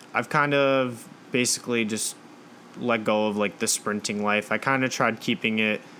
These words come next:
going for a little bit, but it's just, it's just too much on the knees. But so what I've adopted is just forcing myself to go for runs. For one of the reasons is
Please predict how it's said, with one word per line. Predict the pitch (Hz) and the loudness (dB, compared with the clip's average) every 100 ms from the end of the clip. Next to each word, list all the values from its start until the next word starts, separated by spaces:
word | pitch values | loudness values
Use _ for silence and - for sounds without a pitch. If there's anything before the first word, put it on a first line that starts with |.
| - - 110 | -20 -14 -2
going | 117 113 110 | 0 2 0
for | 107 113 | 0 0
a | |
little | 107 107 107 | 2 2 2
bit, | 104 107 101 | 2 2 2
but | 101 | 0
it's | 101 104 | 2 0
just, | - 110 - - - - | 0 -2 -2 -8 -20 -10
it's | - 117 | -4 0
just | 127 - | 0 0
too | - 120 | -2 -2
much | 110 104 - | 0 0 0
on | 101 95 | -2 -2
the | 95 | -2
knees. | 101 104 104 98 | 0 0 0 -2
But | - 101 90 | -4 -4 -4
so | - 107 104 101 - - - - | -2 0 2 0 -4 -16 -20 -10
what | - 120 | -2 2
I've | 117 120 | 4 4
adopted | 113 107 104 104 107 101 | 2 2 2 0 -4 -4
is | 101 | -2
just | 110 104 - - - - - - - - | -2 0 -2 -4 -14 -20 -20 -20 -20 -20
forcing | - 147 147 - 131 | 0 2 2 0 0
myself | 127 117 - 117 113 - | 2 2 2 2 0 -2
to | - - 113 107 104 101 - 131 | -6 -2 0 0 0 -4 -6 -2
go | 117 117 | 0 0
for | - | 0
runs. | 107 107 110 127 147 - - - - - - - - - - | 0 2 2 0 -2 -4 -6 -14 -20 -20 -20 -20 -20 -20 -14
For | - 120 113 110 110 107 98 - | 0 2 4 4 2 2 -2 -6
one | 123 123 | 0 2
of | 120 | 2
the | 113 | 2
reasons | 113 113 110 101 | 2 2 -2 -2
is | 104 104 101 | 0 0 -2